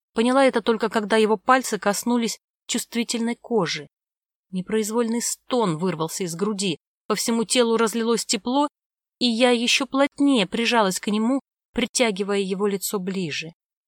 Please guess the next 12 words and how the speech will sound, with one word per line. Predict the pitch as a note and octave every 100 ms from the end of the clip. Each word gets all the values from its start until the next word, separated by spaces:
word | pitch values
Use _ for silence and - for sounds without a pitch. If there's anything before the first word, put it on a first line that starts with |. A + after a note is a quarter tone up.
| _ _ _ -
Мне | A3 A#3+ B3 _
жизненно | A3 G3+ A3+ A#3 F#3+ F#3 F3 F3
необходимо | F#3 - A3 G#3+ A3+ G3+
было | G#3 G3+
в |
этот | G3+ G#3
момент | G3+ A3 A3+ - _ _ -
слиться | - B3 C4 - A3+
с | -
ним | B3 A#3
каждой | - A#3+ C4 -
клеточкой. | B3+ C#4 C4 G#3+ F3+ - - E3